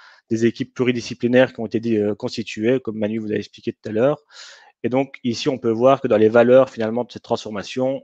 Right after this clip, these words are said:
on s'y retrouve un peu avec les valeurs et les principes, euh, du manifeste agile.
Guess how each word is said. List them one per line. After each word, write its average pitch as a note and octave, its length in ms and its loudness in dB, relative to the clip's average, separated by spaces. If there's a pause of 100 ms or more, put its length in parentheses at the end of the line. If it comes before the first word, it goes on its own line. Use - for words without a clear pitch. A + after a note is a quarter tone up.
on A2+ 160 -12
s'y - 140 -12
retrouve A#2+ 300 -2
un G#2+ 80 4
peu C3 100 2
avec A2+ 120 4
les A2+ 80 4
valeurs A#2 360 4
et A2 40 2
les A2 80 4
principes, G#2+ 560 -6 (480)
euh, G#2 480 -2
du A2+ 160 -10
manifeste A2 440 -2
agile. G2+ 380 -8